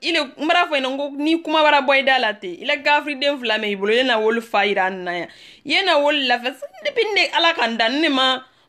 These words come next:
ma, ma kɔni y'a ka muso ye, mais y'a ta tuer, ne y'a bɛɛ o ta tuer la, après a y'a, y'a ta tuer, parce que ne y'a kɔnɔ, silamɛya, hein? You know? You know?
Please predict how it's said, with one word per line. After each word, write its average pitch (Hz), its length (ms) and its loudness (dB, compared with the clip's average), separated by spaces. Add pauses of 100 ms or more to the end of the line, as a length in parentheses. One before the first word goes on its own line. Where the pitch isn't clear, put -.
ma, 311 460 0 (320)
ma 320 240 0
kɔni 269 160 2
y'a 240 100 2
ka 233 120 0
muso 247 260 -2
ye, 240 180 2
mais 226 200 0
y'a 262 180 2
ta 233 160 -2
tuer, 220 220 -10
ne 240 220 -2
y'a 294 200 2
bɛɛ 214 220 -4
o 233 220 2
ta 214 180 -2
tuer 214 260 -4
la, 208 200 2
après 226 360 0
a 202 100 4
y'a, 220 180 4
y'a 202 180 2
ta 202 180 -4
tuer, 214 360 -4
parce 220 160 -8
que 247 120 -8
ne 285 300 -2
y'a 247 180 2
kɔnɔ, 190 320 -10
silamɛya, 208 800 -2 (360)
hein? 262 240 0 (600)
You 330 140 0
know? 349 360 4 (1500)
You 403 100 -6
know? 466 320 2